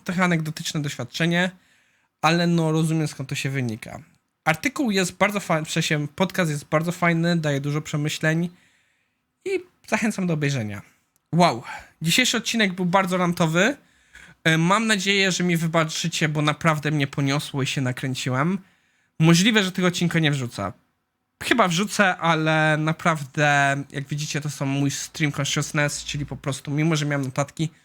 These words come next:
mówiłem na żywo. Mam nadzieję, że mi wybaczycie tą formę, nie będzie za często. Starajmy się być bardziej pozytywnie.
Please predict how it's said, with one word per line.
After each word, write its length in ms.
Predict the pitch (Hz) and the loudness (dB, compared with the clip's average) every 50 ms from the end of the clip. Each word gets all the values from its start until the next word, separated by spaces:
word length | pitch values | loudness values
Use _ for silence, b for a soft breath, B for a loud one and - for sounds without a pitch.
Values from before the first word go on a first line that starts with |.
| b b b b b b | b b b b b b
mówiłem 440 | 143 143 135 123 123 127 127 120 120 | -4 -2 -2 -2 -2 -2 -2 -2 -2
na 100 | 123 127 | -4 -4
żywo. 380 | 127 123 107 101 104 101 98 - _ _ _ _ _ _ _ _ _ _ _ _ _ _ _ - | -4 -6 -6 -8 -10 -12 -14 -18 _ _ _ _ _ _ _ _ _ _ _ _ _ _ _ 0
Mam 140 | 175 214 247 | 2 2 4
nadzieję, 340 | 262 233 214 240 240 220 196 | 4 2 2 2 2 2 2
że 100 | 202 208 | 2 2
mi 120 | 202 190 | 2 2
wybaczycie 480 | 180 180 170 175 170 - 196 185 - 185 | 0 2 2 0 0 0 -2 -6 -4 -4
tą 120 | - 185 | -4 -2
formę, 340 | - - 180 180 190 190 180 | 0 0 0 2 2 2 4
nie 140 | 170 165 160 | 4 4 4
będzie 360 | 156 156 170 175 170 165 156 | 4 2 2 2 2 0 0
za 100 | 160 147 | 0 -2
często. 680 | - - 170 160 160 165 - - 175 165 165 165 165 165 - _ _ _ _ _ _ _ _ _ _ _ _ _ _ _ _ _ | -2 0 0 0 0 -2 -2 0 2 4 4 4 2 0 -4 _ _ _ _ _ _ _ _ _ _ _ _ _ _ _ _ _
Starajmy 360 | - - 466 403 233 190 175 | -6 -2 2 2 4 4 2
się 120 | - 165 | 2 0
być 120 | 160 147 139 | 0 0 0
bardziej 220 | 127 123 127 123 | 0 -2 -2 -4
pozytywnie. 600 | - 120 120 113 110 - 110 113 - - - | -6 -6 -6 -6 -6 -8 -10 -10 -10 -14 -20